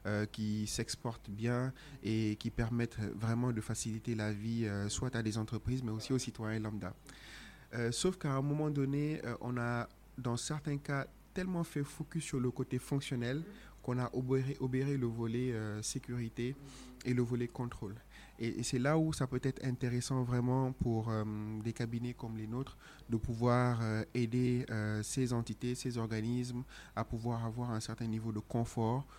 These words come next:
sur le niveau de sécurité de leur plateforme, par exemple, ou encore le niveau de conformité vis-à-vis à,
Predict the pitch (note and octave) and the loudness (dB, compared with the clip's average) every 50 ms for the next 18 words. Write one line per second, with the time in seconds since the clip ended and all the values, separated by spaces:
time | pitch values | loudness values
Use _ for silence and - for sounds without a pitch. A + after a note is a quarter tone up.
0 | - - - - - - - - A#2+ A#2+ B2+ C3 B2+ B2 A2 A2 A2 G#2+ A2 A2+ | -18 -18 -14 -8 -6 -4 -2 0 0 2 2 2 0 0 0 -2 -2 -2 -2 -2
1 | A#2 A#2+ A#2 A2 G#2+ - A#2 - G#2+ A2 A2 A2 A2 B2 B2 A#2 G#2 G2+ G#2 G#2 | 0 0 0 0 -2 -4 -6 -6 -4 -2 -2 -2 -2 -4 -4 -4 -4 -6 -6 -8
2 | - - A2+ - - - A#2+ A2 G#2+ G#2 - G2 G2 G2 G2 G2+ G2 G2 - - | -6 -8 -8 -8 -6 -6 -6 -6 -6 -6 -6 -6 -6 -6 -6 -6 -8 -8 -8 -12
3 | - - - - - - - A#2+ B2 A#2+ A#2+ A#2+ - C3 B2 B2 A2+ A2+ A2 A#2 | -16 -18 -18 -18 -14 -6 0 2 2 2 2 2 0 0 0 0 0 -2 -2 -2
4 | A2+ A#2 A#2 A2 A2 - B2 A#2 A2+ - A2+ A2 G#2+ A2+ - C3 B2+ A#2+ A2+ A2+ | -2 -2 -2 -2 -2 -2 -2 -2 -2 -2 -2 -2 -2 -2 -2 -4 -4 -2 -4 -4
5 | A2+ A2+ A2 A#2 B2 B2+ - - B2 G#2 G#2 G#2 G#2 G#2+ G#2 G#2 D2+ D2 | -4 -4 -4 -4 -4 -6 -6 -6 -6 -6 -6 -6 -6 -6 -6 -6 -6 -6